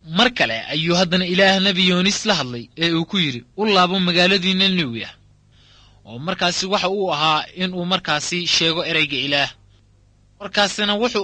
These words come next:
uu ahaa afartan maalmood dhexdooda in lagu burburin doono magaalada Niniwe. Dadkaasi ku nool magaalada Niniwe ma aanay ahayn kuwa adeecsan Ilaah, oo Ilaah waxa uu doonayay in uu burburiyo. Intii ay nici lahaayeen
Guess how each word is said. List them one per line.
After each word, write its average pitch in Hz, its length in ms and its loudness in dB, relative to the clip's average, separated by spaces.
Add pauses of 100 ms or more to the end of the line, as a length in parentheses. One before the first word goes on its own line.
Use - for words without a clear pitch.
uu 233 240 -2
ahaa 135 340 0 (100)
afartan 202 680 0
maalmood 196 460 4
dhexdooda 175 500 2
in 208 140 0
lagu 214 180 2
burburin 185 480 0
doono 170 260 4 (120)
magaalada 175 500 4
Niniwe. 165 480 2 (1300)
Dadkaasi 208 500 0
ku - 140 -10
nool 180 260 -2 (100)
magaalada 185 480 0
Niniwe 190 440 0 (180)
ma 180 180 -2
aanay 175 240 0
ahayn 180 320 -2
kuwa 196 240 -2
adeecsan 175 460 -4
Ilaah, 175 340 0 (160)
oo 160 140 -12
Ilaah 196 260 2
waxa 208 220 0
uu 190 160 -8
doonayay 165 580 0
in 185 100 -6
uu 147 140 -8
burburiyo. 143 520 -6 (840)
Intii 226 300 -4
ay 208 160 0
nici 240 260 -4
lahaayeen 196 560 0